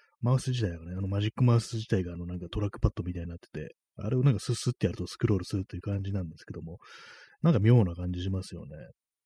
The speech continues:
で、あの、スクロールの方向がなんか、あの、Windowsと逆だったりするっていうね、それもなんか、他にあの、アプリをインストールしないと逆に設定できないっていうね。確かね、今どうなのかわかんないですけど、私がなんかメインで使ってた時はそうでしたね。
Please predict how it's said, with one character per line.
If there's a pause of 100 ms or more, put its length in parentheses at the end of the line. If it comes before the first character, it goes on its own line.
で、
あ
の、
ス
ク
ロ
ー
ル
の
方
向
が
な
ん
か、
あ
の、
Windows
と
逆
だ
っ
た
り
す
る
っ
て
い
う
ね、 (640)
そ
れ
も
な
ん
か、
他
に
あ
の、
ア
プ
リ
を
イ
ン
ス
ト
ー
ル
し
な
い
と (160)
逆
に
設
定
で
き
な
い
っ (140)
て
い
う
ね。 (840)
確
か
ね、
今
ど
う
な
の
か
わ
か
ん
な
い
で
す
け
ど、
私
が
な
ん
か
メ
イ
ン
で
使
っ
て
た
時
は
そ
う
で
し
た
ね。